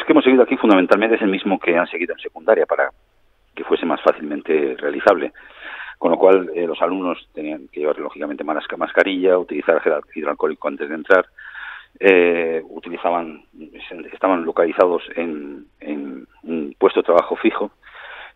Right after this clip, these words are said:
y, eh, a una distancia segura de uno coma cinco metros, de tal forma que se aseguraba la trazabilidad de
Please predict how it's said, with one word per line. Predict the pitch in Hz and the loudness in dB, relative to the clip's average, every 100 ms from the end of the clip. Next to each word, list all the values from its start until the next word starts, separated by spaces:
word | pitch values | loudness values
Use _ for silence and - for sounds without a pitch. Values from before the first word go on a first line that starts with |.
| - | -4
y, | 101 101 98 98 | 0 2 2 2
eh, | 87 85 80 78 80 78 73 71 - - - | 2 4 4 2 0 -4 -8 -10 -12 -14 -6
a | 92 | 0
una | 98 | 0
distancia | 90 90 82 | 0 -2 -2
segura | 92 82 85 | -2 2 2
de | |
uno | 82 78 | 2 -6
coma | 85 - | -8 -8
cinco | 85 | -4
metros, | 92 98 107 - | -4 -4 -6 -8
de | 95 | -2
tal | 85 | 0
forma | - 95 87 | 0 0 -2
que | |
se | - | -4
aseguraba | 78 76 78 78 | -6 -6 -6 -4
la | 73 | -4
trazabilidad | - 78 - 73 71 76 67 | -4 -6 -6 -8 -4 -2 -2
de | 64 60 | -6 -14